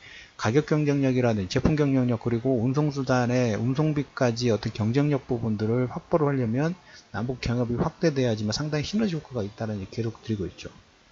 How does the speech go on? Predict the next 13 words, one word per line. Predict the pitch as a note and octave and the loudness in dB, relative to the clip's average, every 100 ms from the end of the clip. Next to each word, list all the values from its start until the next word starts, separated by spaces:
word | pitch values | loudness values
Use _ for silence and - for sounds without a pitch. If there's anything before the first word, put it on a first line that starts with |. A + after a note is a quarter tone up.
| _ _ _ | _ _ _
그래서 | D#3+ F#3+ F#3+ D#3 G#2 - - | 6 8 8 8 6 0 -8
지금 | - C#3 D#3 D3+ C#3+ G#2+ - - _ _ _ _ _ _ - - - - - _ | -4 0 4 4 4 0 -6 -18 _ _ _ _ _ _ -6 -6 -6 -20 -20 _
그 | C3+ | -2
로테이션이 | A#2 B2+ F3+ D#3 C#3 A2 - | 2 6 6 6 2 -2 -4
되고 | - G2+ F#2 | -6 -4 -4
있어요. | - - G2 - - _ _ _ | -6 -12 -14 -16 -20 _ _ _
기존의 | - C#3+ D3+ D3+ | -2 4 6 4
주도주고 | - B2 C3+ B2+ A#2+ | 2 -2 -2 -2 -2
그게 | - - D3 C#3 | -4 2 4 4
좀 | - | 0
중요한 | B2 A#2 B2+ B2 | -2 0 2 0
게 | A2 | -2
아니라 | E2 A2+ | -2 -4